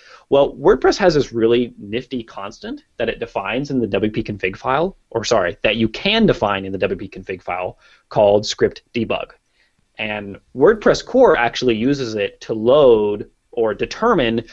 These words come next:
if it should load the minified files or the full-size files. So WordPress core by default loads all minified JavaScript and C S S files.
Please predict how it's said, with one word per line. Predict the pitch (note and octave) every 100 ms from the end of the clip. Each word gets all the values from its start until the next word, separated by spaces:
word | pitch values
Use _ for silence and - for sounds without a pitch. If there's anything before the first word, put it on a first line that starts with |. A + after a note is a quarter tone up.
| - -
if | C#3 B2+
it |
should | B2+ A#2+
load | A2+ G#2+ G2+
the | G#2+
minified | A2+ A#2 A#2 A2 -
files | G2+ F#2+ G2 A2 - -
or | G2 F#2+
the |
full-size | - A3+ A#3 - -
files. | - - - - - _ _ _ _ _ _ _ -
So | C#3 B2
WordPress | E3 F#3+ D#3+
core | - C#3
by | A#2
default | C3 A#3+ A#2 G#2
loads | A#2 A#2
all | A2 A2+ C3+
minified | B2 A2+ - G2 G#2 A2+
JavaScript | - G2 G#2 - F#2+
and | G#2+
C | -
S | G2
S | E3+ -
files. | - - -